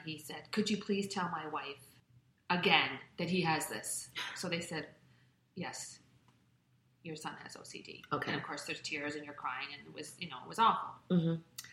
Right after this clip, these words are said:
Speaker 1: But then they, they cut that program. The funding was finished. They cut the program. D'Alessandro went back to Italy, I think,
Speaker 2: Oh, wow.
Speaker 1: actually. And so we were left again with nobody. And
Speaker 2: With nobody. And
Speaker 1: with
Speaker 2: did
Speaker 1: nobody.
Speaker 2: it, so they gave you some kind of a diagnosis. Did, did, did, was there
Speaker 1: Yes.
Speaker 2: medication?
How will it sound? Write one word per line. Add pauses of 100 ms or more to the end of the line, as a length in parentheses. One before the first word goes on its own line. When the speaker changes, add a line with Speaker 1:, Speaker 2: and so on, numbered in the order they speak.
(220)
Speaker 1:
But
then
they,
they
cut
that
program. (100)
The
funding
was
finished.
They
cut
the
program.
D'Alessandro
went
back
to
Italy,
I (100)
think, (200)
Speaker 2:
Oh,
wow.
Speaker 1:
actually. (540)
And
so
we
were
left
again (640)
with
nobody. (400)
And
Speaker 2:
With
nobody.
And
Speaker 1:
with
Speaker 2:
did (100)
Speaker 1:
nobody. (100)
Speaker 2:
it,
so
they
gave
you
some
kind
of
a
diagnosis.
Did,
did,
did,
was
there
Speaker 1:
Yes.
Speaker 2:
medication?